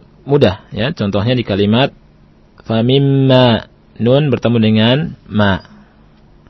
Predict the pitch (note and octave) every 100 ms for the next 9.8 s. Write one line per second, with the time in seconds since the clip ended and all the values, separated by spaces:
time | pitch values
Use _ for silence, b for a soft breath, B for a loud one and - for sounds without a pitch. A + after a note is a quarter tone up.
0 | b b b _ - A2 A2+ C3+ D3+ D3
1 | C3 B2 A#2 A#2 A2 G#2+ A2 B2 C#3 D3+
2 | C3 C3 A2+ G#2+ G#2+ G#2+ G2+ G#2 G#2 -
3 | - D3 G3 A#3+ F#3+ F3+ E3 D3+ D3 C3+
4 | B2+ B2 C#3 E3+ B2 A#2+ E3 - B2 C#3
5 | A2+ C#3+ C3+ C3 A#2 A#2+ B2+ A2 G2+ -
6 | A2 G#2 A2 B2+ F#3 E3+ - _ _ _
7 | _ _ - A2 A2+ C3 D3+ G#2+ F#2 F2
8 | E2 - - C#3+ D3+ C3 C3+ A#2 A2+ A2+
9 | C#3 D#3+ - - - E2 D#2+